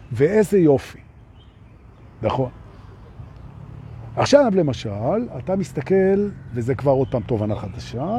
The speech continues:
וזה הכל היום מבוא, אנחנו ב-, בפרק הראשון, ואני כזה נותן תפריט טעימות מהמסע.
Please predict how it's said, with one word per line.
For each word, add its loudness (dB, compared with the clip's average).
וזה 2
הכל 4
היום 6
מבוא, 6
אנחנו -6
ב-, -4
בפרק 0
הראשון, 2
ואני 2
כזה 0
נותן 0
תפריט -4
טעימות 2
מהמסע. -4